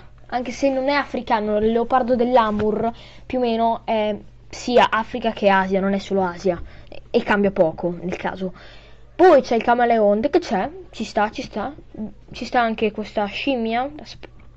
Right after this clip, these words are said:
la scimmia ragno, e sì, delle farfalle non farebbero male sicuramente allo zoo, del, delle costruzioni, ok,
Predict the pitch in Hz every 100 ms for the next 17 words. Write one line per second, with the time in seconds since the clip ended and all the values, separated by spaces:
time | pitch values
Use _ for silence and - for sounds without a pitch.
0 | - 202 196 - 277 302 285 311 320 -
1 | - - - - 339 - 285 269 254 247
2 | 240 247 240 226 233 220 208 214 208 202
3 | 202 202 208 208 - 208 202 208 202 202
4 | 226 262 311 403 - - - - - -
5 | - - - 208 254 247 233 220 208 196
6 | 190 190 196 - - - 240 233 220 220
7 | - - - 226 208 233 370 - 202 -
8 | 214 277